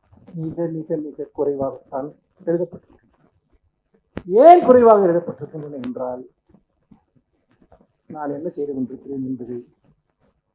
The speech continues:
சொல்வதற்கான ஸ்பேஸ் இங்கு இல்லை. நான் அதை சுருக்குகிறேன், நான் அதை அலங்கரிக்கிறேன். அதனுடைய மேலோட்டமான சில ஒரு, ஒரு மறைமுகமான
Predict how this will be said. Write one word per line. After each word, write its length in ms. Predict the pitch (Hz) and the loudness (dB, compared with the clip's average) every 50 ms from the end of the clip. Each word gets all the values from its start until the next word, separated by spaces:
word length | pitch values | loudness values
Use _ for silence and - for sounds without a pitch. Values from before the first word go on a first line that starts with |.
| _ _ _ _ | _ _ _ _
சொல்வதற்கான 500 | 135 143 143 139 139 117 110 131 131 135 | -8 -8 -6 -6 -6 -8 -10 -10 -10 -10
ஸ்பேஸ் 420 | 127 127 - - 143 143 143 143 - | -10 -12 -12 -12 -12 -12 -12 -14 -14
இங்கு 200 | 127 123 117 120 | -14 -14 -14 -14
இல்லை. 220 | 117 120 123 - _ _ _ _ _ _ - _ - - - - _ _ _ _ _ _ _ _ _ _ | -18 -20 -20 -20 _ _ _ _ _ _ -20 _ -20 -20 -20 -20 _ _ _ _ _ _ _ _ _ _
நான் 240 | - 185 196 208 208 | -6 -2 0 0 0
அதை 120 | 190 185 185 | 0 -2 -4
சுருக்குகிறேன், 640 | - - 247 269 277 269 - 185 139 156 123 - - _ _ _ _ _ _ _ _ _ _ _ _ _ _ _ _ _ _ _ | -4 -4 -2 -2 -2 -2 -4 -4 -6 -6 -10 -12 -16 _ _ _ _ _ _ _ _ _ _ _ _ _ _ _ _ _ _ _
நான் 200 | - 175 190 190 | -4 -2 0 0
அதை 100 | 190 185 185 | 2 2 2
அலங்கரிக்கிறேன். 680 | 185 196 233 254 254 262 196 165 - - 147 143 147 151 | 4 4 2 2 2 0 -2 -2 -4 -8 -10 -10 -10 -8
அதனுடைய 300 | 156 185 185 185 196 190 185 | -8 -6 -6 -4 -2 -2 0
மேலோட்டமான 840 | 190 214 233 254 262 262 262 262 247 233 220 214 214 214 220 214 214 - - _ _ _ _ _ | 2 4 8 10 10 10 10 8 4 2 4 2 0 0 -2 -4 -6 -12 -20 _ _ _ _ _
சில 200 | - 180 180 170 165 165 | -4 -4 -2 -4 -4 -4
ஒரு, 200 | 175 170 165 160 160 160 151 - _ _ _ _ _ - | -4 -4 -4 -4 -4 -6 -8 -12 _ _ _ _ _ 4
ஒரு 160 | 180 185 180 175 | 6 6 6 6
மறைமுகமான 720 | 180 196 220 277 320 320 320 302 254 285 285 269 262 247 | 6 8 8 8 8 6 6 6 6 6 8 8 8 8